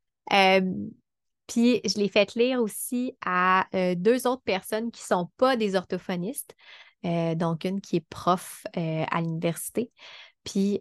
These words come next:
euh, mon Dieu, l'autre personne, j'ai un blanc. Bon, en tout cas,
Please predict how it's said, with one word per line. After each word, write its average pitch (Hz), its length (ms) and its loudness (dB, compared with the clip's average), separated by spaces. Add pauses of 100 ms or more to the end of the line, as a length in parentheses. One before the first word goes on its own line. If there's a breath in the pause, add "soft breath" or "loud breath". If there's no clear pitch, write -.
euh, 160 300 0 (800)
mon 170 140 -2
Dieu, 190 120 -2
l'autre 180 200 -2
personne, 208 340 -2
j'ai 202 80 -2
un 165 100 0
blanc. 165 240 -2 (2000)
Bon, 160 80 -2
en 160 80 -8
tout - 180 -8
cas, 180 40 -6